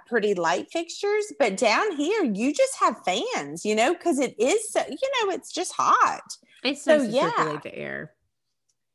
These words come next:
Speaker 1: Yeah, I mean, even in the wintertime, I'll turn my fan on, and if it's really, really cold,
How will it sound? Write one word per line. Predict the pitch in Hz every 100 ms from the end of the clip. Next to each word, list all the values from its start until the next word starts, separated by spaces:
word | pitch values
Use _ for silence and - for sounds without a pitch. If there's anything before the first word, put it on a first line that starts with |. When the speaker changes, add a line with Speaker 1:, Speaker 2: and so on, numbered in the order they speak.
| _ _ _ -
Speaker 1:
Yeah, | 185 262 415 -
I | 294
mean, | 294
even | 302 480 605 571
in | 311
the |
wintertime, | 196 262 494 415 - 202 170 165 -
I'll | 202 240
turn | 247 - 320
my | 269 226
fan | - 220 240 240
on, | 175 202 339 294 - -
and | 202 196
if | 196 196
it's | 175 -
really, | 185 170 214 302 381 294
really | 196 170 165
cold, | - 180 156 160 160